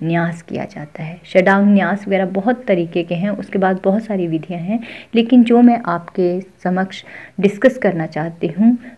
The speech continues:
वह संकल्प, विनियोग और न्यास है, क्योंकि इसी में ही ज़्यादातर confusion लोगों को रहती है।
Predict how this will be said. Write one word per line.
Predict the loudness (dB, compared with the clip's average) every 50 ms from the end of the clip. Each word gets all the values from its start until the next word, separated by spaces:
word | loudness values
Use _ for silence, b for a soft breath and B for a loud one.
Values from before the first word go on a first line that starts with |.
| B -4
वह | 0 0 0
संकल्प, | 0 -2 -4 -6 -4 -2 -2 -2 -2 -2 -6 -6 -4
विनियोग | -2 0 0 0 0 -2 -2 -2 -4 -4
और | -4 -2 -2
न्यास | -2 -2 -2 -4 -6 -8 -6
है, | -4 -2 -2 -4 B B B B B
क्योंकि | -2 0 2 0
इसी | 0 0 -2 0 4 6 8
में | 8 8
ही | 6 4 2
ज़्यादातर | 0 0 -2 -2 -2 -4 -4 -4 -6
confusion | -4 -4 -4 -4 -4 -4 -4 -4 -4 -2 -2 -2
लोगों | -2 -2 -4 -4 -6 -6
को | -4 -4
रहती | -4 -4 -6 -10 -10 -12 -14
है। | -12 -12 -14 -16